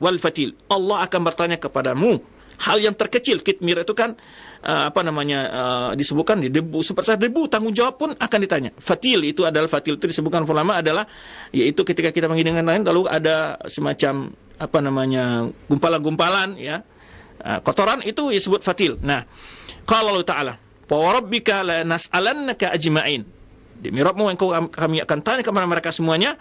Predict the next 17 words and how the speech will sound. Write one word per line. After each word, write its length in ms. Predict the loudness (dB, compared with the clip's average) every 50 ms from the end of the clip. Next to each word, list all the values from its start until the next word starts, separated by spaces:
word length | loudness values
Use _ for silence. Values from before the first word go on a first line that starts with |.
| -14 -20 -20 -6
"amma 320 | -2 -2 0 0 0 -2 0
kanu 240 | -2 -2 0 0 0
ya'malun," 480 | -2 -2 -2 -2 0 0 -2 -2 -6 -12 -6 -4
tentang 240 | -4 -2 -2 -2 -2
apa 160 | 0 0 0
yang 80 | 0 0
mereka 160 | -2 -4 -4
kerjakan. 400 | -6 -6 -4 -4 -4 -6 -8 -12 -18 -8 -2
Inilah 400 | 2 4 4 6 4 4 2 0
yang 60 | -2 -4
harus 160 | -4 -4 -4
disadari 320 | -4 -4 -2 0 0 0 0
oleh 240 | 0 0 -2 0
seorang 400 | 0 0 2 2 2 2 0 -2 -4 -10 -20 -20 -20 -20 -20 -20 -20 -20 -20 -20 -20 -20 -20 -20 -20 -20 -20 -6 -2
penguasa, 560 | 0 2 4 4 4 2 2 0 -2 -4 -4
seorang 320 | -2 -2 0 0 0 0 -2
pemimpin, 560 | -2 0 2 2 2 0 0 0 0 0 0